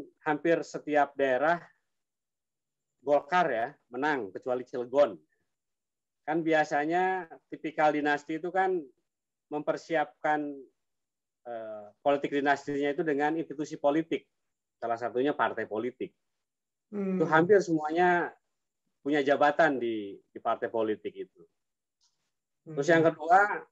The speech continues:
Speaker 1: bentuk kasih sayangnya kan tentu memberikan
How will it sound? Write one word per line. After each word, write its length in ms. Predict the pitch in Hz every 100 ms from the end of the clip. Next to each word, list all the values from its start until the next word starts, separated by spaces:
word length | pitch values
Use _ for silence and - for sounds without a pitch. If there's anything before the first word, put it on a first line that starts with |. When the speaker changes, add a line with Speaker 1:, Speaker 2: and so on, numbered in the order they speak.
| _ -
Speaker 1:
bentuk 240 | 143 165
kasih 300 | 170 151 160
sayangnya 420 | 165 160 156 175
kan 160 | 185 196
tentu 560 | 175 165 196 202 - _ _ _ _ _ -
memberikan 800 | 147 151 147 151 160 151 151 151